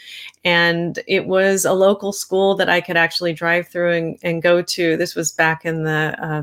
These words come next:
the early two thousands. So I think just word of mouth and maybe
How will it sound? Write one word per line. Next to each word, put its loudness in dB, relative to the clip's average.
the -8
early 2
two -4
thousands. 0
So 2
I 4
think 4
just 2
word 6
of 8
mouth 6
and 2
maybe 0